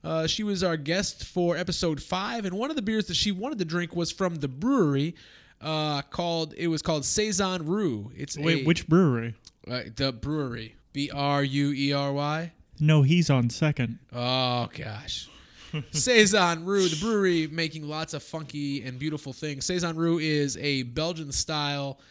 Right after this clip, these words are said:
Speaker 1: ale brewed with rye and Brettanomyces. We couldn't
Speaker 2: Mm.
Speaker 1: find this, uh, in time for Doctor J Nicole Jackson Beckham's episode. So Doctor J, this one is for you.
Speaker 2: You know what? You know what I like about it,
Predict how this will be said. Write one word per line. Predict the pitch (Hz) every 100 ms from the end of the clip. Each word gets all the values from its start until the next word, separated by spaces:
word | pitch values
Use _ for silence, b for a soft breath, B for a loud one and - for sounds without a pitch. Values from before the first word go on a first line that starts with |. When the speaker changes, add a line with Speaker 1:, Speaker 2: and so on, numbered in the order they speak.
| b b -
Speaker 1:
ale | 147 151 139
brewed | 131 160 147
with | 117 110
rye | 135 160 190 208
and | 151 117
Brettanomyces. | 123 113 - 175 160 151 156 151 - 107
We | -
couldn't | - 175 151
Speaker 2:
Mm. |
Speaker 1:
find | 147 139 131
this, | 139 127 -
uh, | 135 127 127 120
in | 127
time | 147 139
for | 143
Doctor | 131 131 127
J | 135
Nicole | 131 135 127
Jackson | 131 127 120
Beckham's | 120 151 147 135
episode. | 131 - 131 127 120
So | 123
Doctor | 147 151 143
J, | 131 170 170
this | 160 160 156
one | 156 156
is | 131 139 143 -
for | - 143
you. | 143 117 139 98 - b b b
Speaker 2:
You | 165
know | 277
what? | 302 113
You | 160 156
know | 233
what | 247
I | 170
like | 151 147
about | 131 123
it, | 123